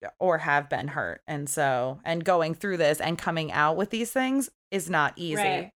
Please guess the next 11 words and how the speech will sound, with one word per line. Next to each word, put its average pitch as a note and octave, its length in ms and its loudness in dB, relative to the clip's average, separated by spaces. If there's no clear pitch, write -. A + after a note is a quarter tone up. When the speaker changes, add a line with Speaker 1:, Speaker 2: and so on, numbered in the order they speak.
Speaker 1:
It's F#3+ 220 -8
not F#3 260 6
as F#3 140 -2
easy E3 320 -2
as D#3+ 100 0
just E3+ 220 -4
being E3+ 160 -4
like, D3+ 240 0
"Oh, G#3+ 80 8
I G#3+ 160 10
want F#3+ 400 8